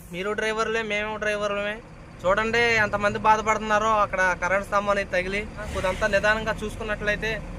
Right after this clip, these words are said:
పెద్ద ప్రమాదమే తప్పేది కదండి.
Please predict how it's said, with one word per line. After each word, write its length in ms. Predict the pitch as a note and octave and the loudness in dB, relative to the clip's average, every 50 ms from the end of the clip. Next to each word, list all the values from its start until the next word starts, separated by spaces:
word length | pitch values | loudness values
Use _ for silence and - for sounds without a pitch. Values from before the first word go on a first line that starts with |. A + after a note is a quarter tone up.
| - - - - - - - - - - - - - - - - - | -10 -12 -12 -12 -12 -12 -12 -12 -12 -12 -12 -12 -12 -12 -10 -6 -4
పెద్ద 220 | E3+ F3 F3 E3+ | -4 -4 -4 -4
ప్రమాదమే 420 | F3+ F3+ F#3 G3+ G#3 G#3+ A3+ A#3 | -2 -2 0 0 0 0 0 -2
తప్పేది 380 | A#3 - G#3+ G3+ - A3+ A3+ A3 | 0 0 -2 0 0 0 0 0
కదండి. 440 | G#3+ A3 G#3+ A3 A3 A3 A3 A3+ | 0 -2 -2 -2 -4 -2 -4 -4